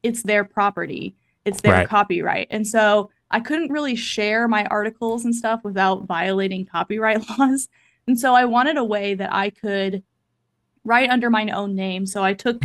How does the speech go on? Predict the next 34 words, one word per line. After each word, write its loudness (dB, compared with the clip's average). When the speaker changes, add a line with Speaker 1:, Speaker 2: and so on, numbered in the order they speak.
Speaker 1:
a 4
Speaker 2:
Mm. -4
Speaker 1:
course -2
called -6
Therapy -2
Blogging -2
one -8
oh -4
one 2
that's -2
put -6
on -2
by -2
the -4
non-clinical -8
P -12
T 0
and -4
the -8
gal 0
who -4
runs -8
Pink -8
Oatmeal, -4
Shanda -6
and -8
Meredith. -4
Speaker 2:
I 4
didn't 8
know 6
that 4
Speaker 1:
Um, -2
so 4
Speaker 2:
exists. 2